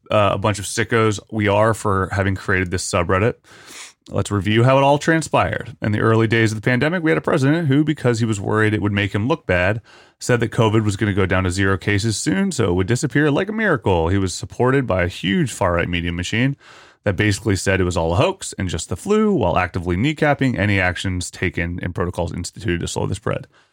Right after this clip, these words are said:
Taking their cues from the same president and right-wing media machine, countless people decided that masks were the most horrific oppression ever, and that having to temporarily alter their lives in any way in order to save fellow citizens from dying a horrible death was a form of tyranny they simply could not tolerate,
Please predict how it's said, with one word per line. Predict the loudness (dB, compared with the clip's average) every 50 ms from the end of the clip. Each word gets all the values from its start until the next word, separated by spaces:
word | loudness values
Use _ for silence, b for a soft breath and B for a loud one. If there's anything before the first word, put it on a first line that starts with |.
| _ _ _ _ _ _
Taking | 0 0 0 0 0 0 0
their | 0 0
cues | 0 -2 -2 0 0 -2 -2
from | -4 -4 -4
the | -4
same | -2 -2 -2 -2
president | -2 -2 -2 -2 0 0 -2 -2 -2
and | 0 0
right-wing | 0 0 0 0 0
media | 0 0 2 0
machine, | 0 0 0 0 0 0 0
countless | 0 0 -2 -2 -4 -4
people | -4 -2 0 0 0
decided | 0 -2 0 0 2 2 2 2 2
that | 2 2
masks | 2 4 2 2 2 0 -2
were | 0 0
the | 2 2
most | 2 0 -2 -2
horrific | -4 -2 0 0 0 0 -2 -2 -4
oppression | -4 -2 0 0 0 0 -2 -2 -2 0
ever, | 0 0 0 0 -2 -2 B B B B B B B B B -2
and | 0 2 2 4 4 2 2 0 -2 -2
that | -2 0 0 0 0 0
having | 0 0 2 2 2 0
to | 0 0
temporarily | -2 -2 0 2 2 2 4 4 4 4
alter | 4 2 2 2
their | 2 2 4
lives | 4 4 4 4 2 2
in | 0 0
any | 0 2 2
way | 2 2 2 2 2 2
in | 2
order | 2 2 2 2 0
to | 0 0 -2
save | -2 -2 0 2 2 2 2 0
fellow | -2 0 2 2 2 2
citizens | 2 0 0 0 0 0 -2 -4 -4 -4
from | -4 -4 -2
dying | 0 2 2 4 2 2 2
a |
horrible | 2 2 2 2 2 0
death | 0 2 2 0 0 0
was | 0 0
a | 0
form | 0 0 0 0 0
of | 0 -2
tyranny | -2 -2 0 2 2 2 2 2 2
they | 2 0 0
simply | -2 -2 -4 -2 -2 -2 -2 -4
could | -4 -4 -2 -2 0 0
not | 0 -2 -4 -4 -6
tolerate, | -8 -8 -8 -8 -8 -10 -12